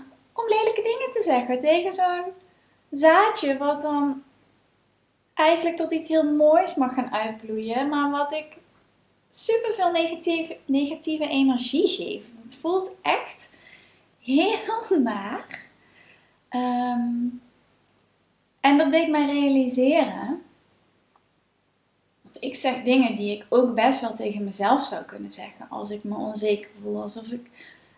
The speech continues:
eh, als ik even niet lekker in mijn vel zit of zo. De dingen als van: "Nou, wat ben, denk je nou dat je kan doen? Waar weet jij veel? Hoezo denk je dat dit voor jou is? En misschien kan je het wel helemaal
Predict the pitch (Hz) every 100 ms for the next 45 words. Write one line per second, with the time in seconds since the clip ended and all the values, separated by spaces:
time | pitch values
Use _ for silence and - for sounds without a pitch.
0 | - 214 208 202 233 226 240 233 226 226
1 | 240 233 233 - 247 220 208 - 208 240
2 | - - - - - - - - _ -
3 | - - - 220 220 214 233 233 233 220
4 | 214 220 220 226 202 190 175 - - -
5 | 208 202 - 226 220 240 247 254 247 247
6 | 240 254 254 247 208 190 190 196 214 247
7 | 247 - - _ - 269 311 - 294 339
8 | 208 175 180 202 269 - - - - 285
9 | 277 294 302 285 285 269 269 277 285 -
10 | 269 226 175 170 165 - - 226 240 240
11 | - 302 285 302 262 202 - 185 185 180